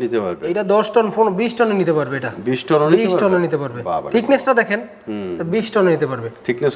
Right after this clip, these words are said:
Speaker 1: কত আছে?
Speaker 2: এটা থিকনেস আছে টুয়েলভ এমএম।
Speaker 1: আচ্ছা, টুয়েলভ এমএম। এইখানে একটা আছে, এটাও রুফ টাইল। এটা কত by কত? পাঁচ by সাত?
Speaker 2: পাঁচ by সাত।
Speaker 1: পাঁচ by সাত। এগুলো কত করে?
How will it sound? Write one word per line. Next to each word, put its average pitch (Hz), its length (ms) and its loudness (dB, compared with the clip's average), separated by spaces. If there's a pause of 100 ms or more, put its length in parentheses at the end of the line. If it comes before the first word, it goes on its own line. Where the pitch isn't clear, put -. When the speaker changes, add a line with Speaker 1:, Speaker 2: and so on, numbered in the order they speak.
Speaker 1:
কত 143 100 0 (100)
আছে? 175 180 -4 (340)
Speaker 2:
এটা 170 120 4 (120)
থিকনেস 196 380 2
আছে 208 200 2 (1160)
টুয়েলভ 226 300 6
এমএম। 220 160 2 (320)
Speaker 1:
আচ্ছা, - 180 0 (180)
টুয়েলভ 95 240 0 (100)
এমএম। 71 180 -4 (800)
এইখানে 131 340 4
একটা - 160 -6 (120)
আছে, 107 160 -2 (180)
এটাও 117 320 2 (340)
রুফ 113 200 0
টাইল। 101 200 2
এটা 117 100 -2 (100)
কত 139 120 2 (140)
by 110 180 0
কত? 90 120 -2 (180)
পাঁচ 110 180 4
by 113 180 2
সাত? - 160 2 (160)
Speaker 2:
পাঁচ 180 180 4
by 165 160 4
সাত। 139 140 -6 (280)
Speaker 1:
পাঁচ 92 220 -4
by 85 180 -6
সাত। - 160 -6 (500)
এগুলো 151 200 4 (100)
কত 135 100 0 (100)
করে? 73 160 -6